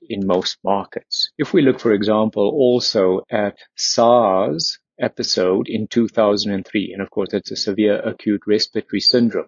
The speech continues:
And while certainly the parallels between covid nineteen and sars are sketchy, what we do note is that sentiment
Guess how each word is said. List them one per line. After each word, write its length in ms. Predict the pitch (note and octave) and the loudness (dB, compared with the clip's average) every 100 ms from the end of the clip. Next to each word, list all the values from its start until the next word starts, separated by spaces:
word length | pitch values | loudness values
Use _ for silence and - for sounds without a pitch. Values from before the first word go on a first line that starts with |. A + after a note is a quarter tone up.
| - | -2
And 240 | A#2+ A2 _ - | 0 0 _ 2
while 420 | A2+ A2 G#2+ - | 4 6 4 2
certainly 380 | - B2+ C3 A2+ | 2 4 2 0
the 100 | A#2 | -2
parallels 580 | B2 A#2 A#2 A2+ G#2+ | 2 4 6 4 2
between 320 | - G2+ G2+ G2+ | -2 -6 -4 -2
covid 320 | A#2 G#2+ G2 | 0 0 0
nineteen 580 | F#2 F#2 - E3 D3 A2 | -4 -6 -2 2 2 2
and 240 | G2+ G#2 | 0 -2
sars 840 | - C3 B2 A2+ G#2 A2 C3 B2 - - - - | 0 4 6 6 6 4 2 -2 -6 -20 -14 -2
are 280 | G2+ F#2+ | 0 0
sketchy, 800 | - - - F3+ - - F#2 G2+ - - - - | -2 -12 0 0 0 -2 0 0 -4 -20 -20 -8
what 180 | A2+ - | -6 0
we 120 | B2 | 0
do 280 | A2+ C#3 D#3 | 4 4 4
note 360 | B2 G#2+ G2+ | 4 4 2
is 420 | - A2 G#2 G2+ - | -2 0 0 0 -2
that 240 | G#2+ - | -4 -2
sentiment 760 | - A#2 B2 - C3+ B2+ C3+ | 0 2 2 2 2 2 -2